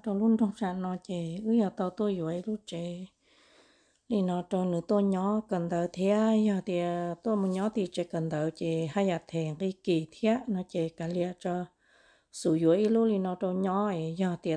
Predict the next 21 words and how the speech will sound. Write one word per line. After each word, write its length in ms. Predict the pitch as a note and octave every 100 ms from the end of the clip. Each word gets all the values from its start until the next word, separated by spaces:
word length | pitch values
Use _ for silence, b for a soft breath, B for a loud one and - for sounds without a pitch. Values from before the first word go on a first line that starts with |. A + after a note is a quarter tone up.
| D#3
thầu. 300 | E3 D3+ - _ _ _ _ _ _ _ _ -
Nữa 140 | F3 -
cỡ 160 | D#3 D3+
ta 160 | G#3 F#3
là 140 | E3 D#3
chẳng 180 | D#3+ D3+
chúa 280 | - D#3+ D#3+
cho 240 | - D#3
dâu, 280 | D#3+ F#3+ F3
họ 120 | E3
yếu 160 | E3+ E3
tôi 200 | - G#3 -
cỡ 140 | F3+ D#3+
thế, 300 | - G3 G#3 G#3
chè, 460 | E3+ D#3+ D#3 D#3+ E3+
lỡ 200 | E3 D#3+ E3
thế 140 | G3+
tao 220 | G3+ F#3
nhó. 440 | F3 F3+ F#3 G3+ G#3 - _ _ _ _ _ -
Cần 160 | E3+
tờ 140 | D#3